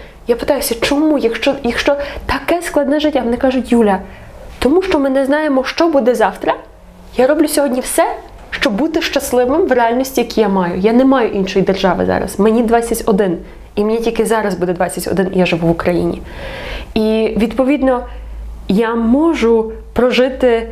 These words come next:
с-, свою молодість, те, що, можливо, я буду мати в майбутньому дітей, з сумом, з тим, що я закриваюся, і кажу, «Ні, я не буду святкувати навіть свого одруження, шлюб,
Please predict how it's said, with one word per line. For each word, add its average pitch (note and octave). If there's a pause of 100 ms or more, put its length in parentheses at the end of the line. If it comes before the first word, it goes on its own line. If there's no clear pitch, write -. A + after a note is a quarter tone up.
(140)
с-, -
свою B3+
молодість, A3
те, G#3+
що, G#3+
можливо, G#3+
я A#3
буду A3+
мати A#3
в -
майбутньому A#3
дітей, A3+ (180)
з -
сумом, G#3+
з F#3+
тим, A#3
що A3+
я A#3
закриваюся, A3+ (280)
і G#3+
кажу, A3
«Ні, B3
я A3
не A3+
буду A3
святкувати A3
навіть G#3+
свого -
одруження, A3+
шлюб, F4